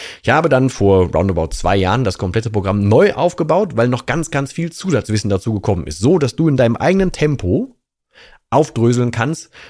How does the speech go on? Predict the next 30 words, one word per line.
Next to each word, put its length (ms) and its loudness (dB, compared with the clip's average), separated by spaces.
äh, 220 2
wo 120 2
stehst 260 0
du 40 -2
denn 120 -2
gerade? 400 -2
Was 300 -4
denkst 280 0
du 120 -2
aktuell 300 -2
drüber? 240 0
Warum 320 2
denkst 240 -4
du 60 -6
das? 180 -6
Simple 380 0
Fragen 400 0
wie, 180 -4
"Was 160 -2
ist 300 -6
der 120 -2
Alkohol 420 -4
für 200 -6
dich?" 400 -8
Und 140 -6
das 160 -2
macht 260 -2
man 180 -4
halt 260 -4
handschriftlich. 640 -6